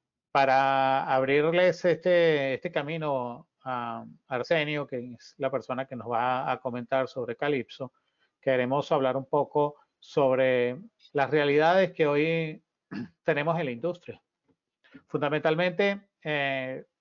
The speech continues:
sabemos que con todo lo que está pasando con el corona, ah, virus, hay ciertos, ciertas áreas de industria y ciertos negocios que están, eh, acelerados, muy acelerados, y esos, eh,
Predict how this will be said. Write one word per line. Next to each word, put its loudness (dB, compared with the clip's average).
sabemos 0
que -2
con -6
todo 2
lo 2
que -6
está -2
pasando -2
con -6
el -6
corona, -2
ah, -10
virus, -4
hay 2
ciertos, 0
ciertas -2
áreas 2
de -4
industria -4
y -8
ciertos -6
negocios -6
que -20
están, -8
eh, 0
acelerados, -2
muy -4
acelerados, 2
y -2
esos, -2
eh, -6